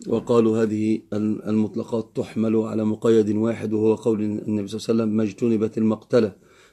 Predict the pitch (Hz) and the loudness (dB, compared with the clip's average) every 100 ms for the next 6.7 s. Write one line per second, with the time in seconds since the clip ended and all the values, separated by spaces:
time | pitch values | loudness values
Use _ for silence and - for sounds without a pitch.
0 | _ 110 107 - 120 113 117 95 117 113 | _ -2 -2 0 0 2 -2 -2 0 2
1 | 110 110 - _ _ _ - 117 117 110 | 2 -2 -10 _ _ _ -8 -6 0 2
2 | 110 98 101 113 110 110 104 - _ _ | 0 -2 -2 -2 2 0 0 -6 _ _
3 | _ - 113 120 120 110 113 113 113 117 | _ -2 2 4 2 2 0 0 0 0
4 | 107 117 113 110 110 - 110 104 113 107 | 0 0 0 0 -2 -4 -4 0 0 0
5 | 110 101 104 110 110 113 107 - 104 104 | -2 -2 -2 0 0 0 -2 -2 -6 -2
6 | 107 110 110 107 113 107 | 0 0 0 -2 0 -2